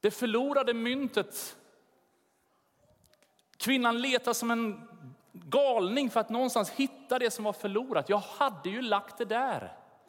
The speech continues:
Jag har inte riktigt tagit ansvar för det mynt jag hade. Men någonting hände. Jag vet inte riktigt vad det var som hände, så jag vet inte ens vart jag ska leta någonstans.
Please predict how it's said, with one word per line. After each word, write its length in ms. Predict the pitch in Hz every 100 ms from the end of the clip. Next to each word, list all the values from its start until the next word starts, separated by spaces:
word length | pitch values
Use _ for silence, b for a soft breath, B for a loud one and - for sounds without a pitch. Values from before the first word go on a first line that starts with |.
| b b b b b b
Jag 100 | 196
har 180 | 214 262
inte 200 | 262 247
riktigt 420 | 294 294 - 247
tagit 320 | - 233 226
ansvar 840 | - 269 254 202 160 - 196 262 254
för 180 | -
det 100 | 226
mynt 500 | 214 214 240 247 214
jag 80 | 202
hade. 580 | 180 233 208 143 226 180 - - - B B B B B B -
Men 220 | 254 254
någonting 400 | 285 349 277 240
hände. 380 | 233 277 233 220
Jag 120 | 214
vet 140 | 240
inte 180 | 359 277
riktigt 260 | 302 269 220
vad 140 | 269
det 80 | 302
var 220 | 190 285
som 160 | 285 302
hände, 180 | 240
så 120 | 214 247
jag 40 |
vet 100 | 254
inte 200 | 339 302
ens 220 | 294 214
vart 340 | 208 269 - 240
jag 100 | 226
ska 140 | 233
leta 480 | 240 285 214 160 254
någonstans. 760 | 320 285 123 131 - - -